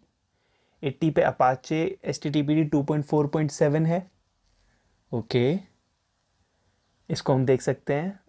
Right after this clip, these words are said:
ओके, वन थ्री नाइन और डबल फ़ोर फ़ोर फ़ाइव अवेलेबल है जो कि Samba सर्विसेज होती हैं, ठीक है। Samba सर्विसेज जब भी आपको दिखें पोर्ट ओपन है,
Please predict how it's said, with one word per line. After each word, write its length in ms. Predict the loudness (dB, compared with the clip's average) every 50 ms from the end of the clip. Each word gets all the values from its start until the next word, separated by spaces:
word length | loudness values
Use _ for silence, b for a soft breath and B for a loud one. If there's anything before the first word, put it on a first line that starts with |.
| -10 -2 0
ओके, 460 | 0 0 0 -2 -4 -2 0 0 0
वन 280 | 0 2 2 2 2
थ्री 260 | 0 -2 -2 0 0 0
नाइन 560 | 0 0 0 0 0 0 -2 -2 -4 -4 -6 -6
और 200 | -2 -2 -2 0 -2
डबल 340 | 0 0 0 2 2 0 0
फ़ोर 360 | -2 -2 0 2 2 2 0
फ़ोर 320 | -2 -2 -2 0 0 0
फ़ाइव 560 | -2 -6 -4 0 2 4 4 4 0 -2 -6 -8 -8
अवेलेबल 480 | -8 -6 -4 -4 -4 -2 -2 -2 -2
है 140 | -4 -6 -6
जो 140 | -4 -6 -6
कि 120 | -4 -4 -6
Samba 380 | -2 0 0 0 2 2 2
सर्विसेज 440 | 2 2 0 0 -2 -2 -4 -6 -6
होती 220 | -6 -10 -10 -12
हैं, 140 | -14 -14 -14 _ _ b b b b b b b b b b b b b b b b 0
ठीक 200 | 0 0 0 0
है। 140 | -6 -6 _ _ _ _ _ _ _ _ _ _ _ _ _ _ -18
Samba 540 | -14 -8 -2 0 2 2 2 2 2 2 2
सर्विसेज 460 | 2 2 0 0 0 0 0 0 0
जब 220 | 2 2 0 0 0 0
भी 80 | 2
आपको 300 | 2 2 2 2 0 0
दिखें 360 | 0 0 -2 -4 -4 -6 -8 -8 -10 _ _ _ _ _ _ _ _ _ _ _ _ _ _ _ _ _ 2
पोर्ट 240 | 2 2 2 2 -2
ओपन 320 | -4 -2 -2 -2 -2 -2
है, 120 | -6 -10